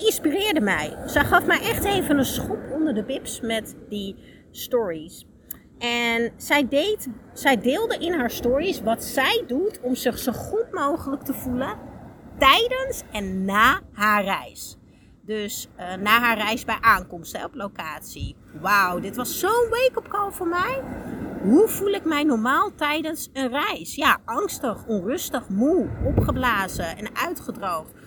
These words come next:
Hoe zou ik me nu tijdens de reis willen voelen? Ja, blij, dankbaar, ontspannen. Hoe zou ik me bij aankomst willen voelen na mijn reis? Enthousiast,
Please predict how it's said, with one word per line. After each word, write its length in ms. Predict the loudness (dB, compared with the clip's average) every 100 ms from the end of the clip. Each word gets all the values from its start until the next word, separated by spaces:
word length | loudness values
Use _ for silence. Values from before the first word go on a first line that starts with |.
| -18 0
Hoe 180 | 0
zou 240 | 4 2 2
ik 100 | 2
me 80 | 0
nu 140 | 0 0
tijdens 420 | 0 2 0 -2
de 80 | -4
reis 360 | -4 -4 -6
willen 240 | -10 -10 -8
voelen? 400 | -8 -8 -8 -6
Ja, 200 | 0 0 -2
blij, 420 | 2 4 4 0 2
dankbaar, 600 | 2 2 2 2 2 0
ontspannen. 640 | -8 -8 -4 -2 0 -4 -6 -20 -12
Hoe 200 | 0 2
zou 340 | 2 2 2 0
ik 100 | -6
me 140 | -4
bij 200 | 0 0 4
aankomst 600 | 6 8 6 -2 -4 -4
willen 240 | -6 -8
voelen 420 | -10 -12 -12 -10 -2
na 240 | 2 2
mijn 280 | 2 0 -2
reis? 420 | -6 -6 -12 -8
Enthousiast, 760 | -2 -2 -2 -4 0 0 -2